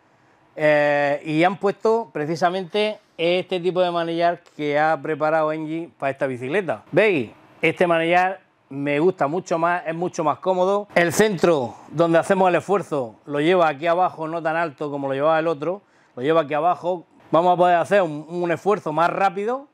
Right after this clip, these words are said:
y sobre todo lo que prima va a ser la comodidad. Por supuesto, trae guardabarros también para la parte delantera, en metálico,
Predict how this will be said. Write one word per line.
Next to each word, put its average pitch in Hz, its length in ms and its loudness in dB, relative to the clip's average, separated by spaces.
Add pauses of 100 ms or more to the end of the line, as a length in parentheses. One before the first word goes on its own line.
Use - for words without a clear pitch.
y 160 300 4
sobre 147 260 0
todo 160 280 0
lo 185 120 0
que 165 80 -2
prima 165 320 0
va 175 80 0
a 160 40 0
ser 180 160 -4
la 185 160 0
comodidad. 131 540 -6
Por 147 220 2
supuesto, 147 720 0
trae 160 160 2
guardabarros 165 500 2
también 170 320 -6
para 151 160 -2
la 143 100 -2
parte 160 280 -2
delantera, 220 760 -2
en 160 140 -8
metálico, 214 720 -2